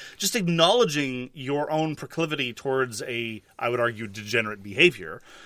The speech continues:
can help you, help remind yourself not to do it. <laughs> And so, in addition to just being able to say, "Hey, people, you know, call me on my bad behavior,"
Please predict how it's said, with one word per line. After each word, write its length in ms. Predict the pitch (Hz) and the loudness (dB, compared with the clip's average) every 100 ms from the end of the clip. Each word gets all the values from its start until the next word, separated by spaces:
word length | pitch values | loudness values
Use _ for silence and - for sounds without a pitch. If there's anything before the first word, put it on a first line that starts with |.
| - - | -20 -16
can 260 | - 165 165 | -2 2 4
help 380 | 151 160 160 147 | 6 6 6 -2
you, 580 | 135 131 127 123 117 - _ _ _ _ _ | -2 -2 -2 -4 -6 -10 _ _ _ _ _
help 240 | 151 156 156 | 4 6 6
remind 460 | 156 139 175 226 151 | 4 6 6 6 4
yourself 400 | 131 131 113 117 | 2 2 0 -2
not 320 | 127 135 - | -2 -2 -4
to 100 | 151 | -10
do 240 | 123 - | -6 -2
it. 840 | 208 - - - - - - - 226 | -2 -4 -4 2 2 6 4 2 -6
<laughs> 40 | - - - | -8 -4 4
And 200 | 185 180 | 4 4
so, 300 | 196 180 165 - 185 | 4 4 4 -4 0
in 120 | 202 202 | 4 4
addition 440 | 180 233 233 214 | 4 2 2 2
to 100 | 185 | 2
just 340 | 160 170 - 143 | 2 2 0 -2
being 300 | 147 156 151 | -2 2 4
able 200 | 147 143 | 4 0
to 120 | 139 | 0
say, 300 | - 139 127 | 4 6 6
"Hey, 160 | 131 131 | 4 2
people, 320 | 131 120 120 | 0 -4 -4
you 100 | 117 | 0
know, 100 | 117 | -2
call 280 | - 143 143 | 0 2 2
me 120 | 135 | 2
on 180 | 120 117 | 0 2
my 160 | 113 | 0
bad 260 | 107 113 110 | 0 -2 -2
behavior," 640 | 107 117 139 101 95 101 | -2 2 2 2 -8 -12